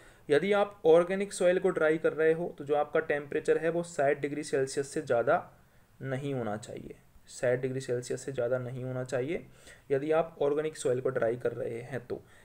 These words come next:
और यदि सॉइल में जिप्सम प्रेजेंट है, सॉइल में जिप्सम प्रेजेंट है तो जो टेम्परेचर है वो अस्सी डिग्री से सेल्सियस से ज़्यादा नहीं होना चाहिए, ठीक है। तो टेम्परेचर यदि जिप्सम प्रेजेंट है तो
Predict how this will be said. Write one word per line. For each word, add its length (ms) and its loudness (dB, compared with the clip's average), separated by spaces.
और 180 2
यदि 200 0
सॉइल 420 2
में 260 -6
जिप्सम 440 -4
प्रेजेंट 480 -6
है, 200 -6
सॉइल 360 0
में 140 -4
जिप्सम 460 -4
प्रेजेंट 460 -4
है 120 -2
तो 80 -8
जो 120 0
टेम्परेचर 640 0
है 140 2
वो 100 -2
अस्सी 260 -2
डिग्री 260 -4
से 120 -8
सेल्सियस 440 -4
से 80 -4
ज़्यादा 280 2
नहीं 300 -6
होना 220 -6
चाहिए, 360 -10
ठीक 200 -4
है। 120 -4
तो 100 0
टेम्परेचर 760 0
यदि 300 -2
जिप्सम 420 0
प्रेजेंट 440 -2
है 120 0
तो 100 -10